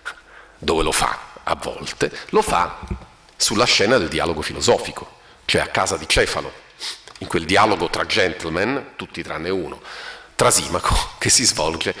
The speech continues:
a casa di quel ricco meteco, padre di Lisia e Polemarco, che è Cefalo al Pireo, in questa bellissima villa al Pireo, con cuscini bellissimi,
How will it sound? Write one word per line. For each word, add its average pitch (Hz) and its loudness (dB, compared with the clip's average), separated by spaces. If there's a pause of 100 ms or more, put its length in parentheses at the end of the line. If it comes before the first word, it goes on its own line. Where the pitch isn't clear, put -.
(160)
a - -2
casa 95 0
di 78 -6
quel 78 -6
ricco 104 -2
meteco, 82 -2 (280)
padre 78 0
di 80 -10
Lisia 78 -2
e - -6
Polemarco, 73 0
che 71 -4
è 65 -4
Cefalo 78 0
al 80 -2
Pireo, 71 0
in 76 -6
questa 76 0
bellissima 82 2
villa 76 -2
al 67 -4
Pireo, 76 -2
con 69 -8
cuscini 76 -2
bellissimi, 71 -2